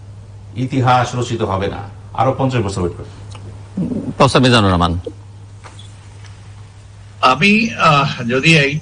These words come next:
Speaker 3: এই আলোচনার প্রেক্ষিতে, আহ, যেহেতু অতি সাম্প্রতিক বিষয়গুলো চলে আসছে, তো সেটাতে, আহ, আমি যেটা বলবো, আসলে আমাদের রাজনীতিতে,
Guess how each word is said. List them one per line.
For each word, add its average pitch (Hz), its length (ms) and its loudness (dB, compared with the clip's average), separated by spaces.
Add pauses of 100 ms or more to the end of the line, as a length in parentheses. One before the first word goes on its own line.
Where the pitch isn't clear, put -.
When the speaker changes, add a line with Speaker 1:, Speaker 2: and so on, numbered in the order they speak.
Speaker 3:
এই 143 360 0
আলোচনার 131 480 0
প্রেক্ষিতে, 139 840 0
আহ, 120 120 0
যেহেতু 117 340 0
অতি 120 220 -4
সাম্প্রতিক 120 600 2
বিষয়গুলো 127 440 0
চলে 113 280 2
আসছে, - 440 0 (600)
তো 120 220 0
সেটাতে, 214 760 2 (120)
আহ, 139 320 -4 (560)
আমি 143 240 0
যেটা 180 220 2
বলবো, 107 440 -2 (240)
আসলে 190 360 2
আমাদের 180 500 2 (220)
রাজনীতিতে, 151 800 0